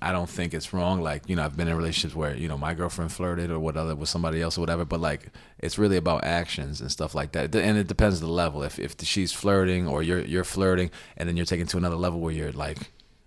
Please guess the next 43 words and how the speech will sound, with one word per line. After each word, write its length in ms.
asking 300
questions 520
and 80
wanna 140
know 160
about 220
the 60
person 420
and 100
showing 240
interest 460
and, 200
you 80
know, 160
taking 340
advances, 640
then 180
that's 220
not 140
okay. 280
But 200
a 60
little 160
playful 320
flirting 460
or, 160
you 100
know, 80
you're 140
at 120
work, 280
you 20
have 100
a 40
coworker, 480
you 100
flirt 260
a 60
little 220
bit 200
'cause, 240
you 80
know, 200